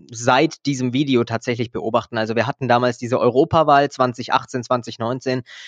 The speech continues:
Ähm, das war auch die Zeit, in der die große Klima-, ähm,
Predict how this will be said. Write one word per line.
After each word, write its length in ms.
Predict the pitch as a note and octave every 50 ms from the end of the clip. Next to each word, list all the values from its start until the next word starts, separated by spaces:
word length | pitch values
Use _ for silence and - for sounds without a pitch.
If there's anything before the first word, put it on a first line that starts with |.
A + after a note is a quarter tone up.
| - - -
Ähm, 220 | B2+ C3 B2+ B2
das 160 | C3 B2+ - C3+
war 140 | B2+ -
auch 120 | G#2+ B2 -
die 220 | - B2+ A#2 -
Zeit, 340 | - - C3 B2 C3+ C#3 -
in 160 | - B2+ A#2
der 200 | A2 A#2 B2 B2
die 180 | A2+ A#2+ A#2+ A#2
große 800 | - A2+ G#2+ A#2+ C3+ D#3 F3 F3+ - - D3+ C#3 C3 C3 B2+ B2 A#2+ -
Klima-, 760 | - - B2 B2 C#3 C3+ B2+ A#2 A#2 A2+ A2+ A2 A2 G#2+ - -
ähm, 540 | - A2+ A2+ A2 G#2+ G#2+ G#2+ G#2 G#2 G#2